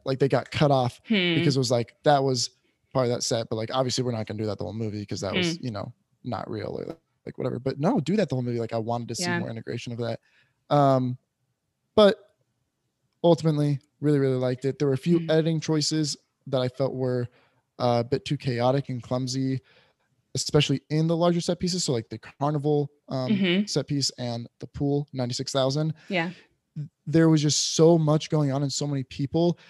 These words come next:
Speaker 1: that towards the end of especially ninety-six thousand, um, it just felt like incohesive shots from, like, a pop music video about the
Speaker 2: Hmm.
Speaker 1: summer rather than, like, a story of these characters singing,
Speaker 2: Yeah.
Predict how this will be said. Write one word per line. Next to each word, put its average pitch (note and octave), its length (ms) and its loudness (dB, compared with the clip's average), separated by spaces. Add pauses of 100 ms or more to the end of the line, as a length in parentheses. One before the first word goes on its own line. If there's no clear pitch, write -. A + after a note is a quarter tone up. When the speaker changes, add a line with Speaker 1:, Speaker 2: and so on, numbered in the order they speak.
(200)
Speaker 1:
that D3 160 2
towards E3+ 260 2
the D3 100 2
end C#3+ 100 2
of B2+ 60 -2
especially D3 380 0
ninety-six B2+ 300 -4
thousand, C#3 420 -2 (500)
um, B2+ 280 0 (220)
it E3 120 2
just - 300 2
felt E3+ 240 6
like C#3+ 380 2 (920)
incohesive D#3 640 2
shots C#3 380 2
from, C3+ 240 -2
like, B2 180 -2
a A2+ 60 -2
pop - 360 0
music B2+ 360 -2
video A2+ 380 -2
about A2+ 220 0
the A3 80 0
Speaker 2:
Hmm. F#3 140 4
Speaker 1:
summer A#2 400 2 (280)
rather D#3 380 6
than, C3 220 0
like, A#2+ 240 -2
a B2 100 -2
story C3 380 0
of A#2 80 -2
these A#2+ 160 -4
characters A2+ 420 -2
singing, B2 300 -2
Speaker 2:
Yeah. D3 460 -2